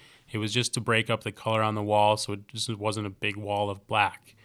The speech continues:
Um, but we started selling brightly colored helmets immediately.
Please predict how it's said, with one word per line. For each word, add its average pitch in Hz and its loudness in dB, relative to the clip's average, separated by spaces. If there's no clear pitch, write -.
Um, 98 -2
but 104 -2
we 113 2
started 117 4
selling 107 0
brightly 113 4
colored 110 -2
helmets 110 -2
immediately. 104 2